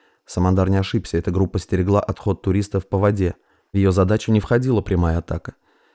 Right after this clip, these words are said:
Сконцентрировавшись на Муладхаре чакре, Василий перешел в состояние боевого транса и перестал мыслить и чувствовать, как обыкновенный человек. Муладхара чакра — инстинктивный центр человеческого тела. Теперь он был истинно мэйдзином,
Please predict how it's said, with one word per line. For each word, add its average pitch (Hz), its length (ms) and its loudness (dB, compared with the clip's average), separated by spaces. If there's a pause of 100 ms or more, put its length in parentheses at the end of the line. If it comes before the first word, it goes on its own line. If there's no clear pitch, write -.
(420)
Сконцентрировавшись 113 1300 0 (100)
на 101 340 2
Муладхаре 101 600 2
чакре, 117 460 -4 (360)
Василий 120 400 0
перешел 117 380 0
в - 40 -8
состояние 110 520 2
боевого 101 360 4
транса 107 380 0
и 104 60 0
перестал 110 400 2
мыслить 107 500 0
и 87 100 -4
чувствовать, 107 520 -6
как - 180 -2
обыкновенный 87 520 2
человек. 82 500 -2 (500)
Муладхара 110 580 4
чакра — 92 540 -2 (160)
инстинктивный 104 800 4
центр 110 340 0
человеческого 92 720 0
тела. 80 320 -4 (680)
Теперь 127 300 2
он 131 80 6
был 135 140 6 (100)
истинно 127 420 2
мэйдзином, 113 640 4